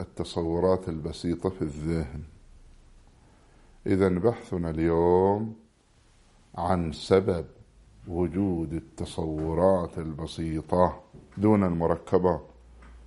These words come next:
في ذهن الإنسان. وقد طرح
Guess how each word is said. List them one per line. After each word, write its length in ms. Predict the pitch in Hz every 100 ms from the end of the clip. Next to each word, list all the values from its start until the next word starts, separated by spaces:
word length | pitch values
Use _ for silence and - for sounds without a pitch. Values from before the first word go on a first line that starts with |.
| -
في 240 | - 92 82
ذهن 280 | 95 104
الإنسان. 720 | 101 85 78 73 78 76 71 69 73 - _ - - - - - - - - - -
وقد 540 | 101 107 - 98 - -
طرح 560 | 113 104 85 - 76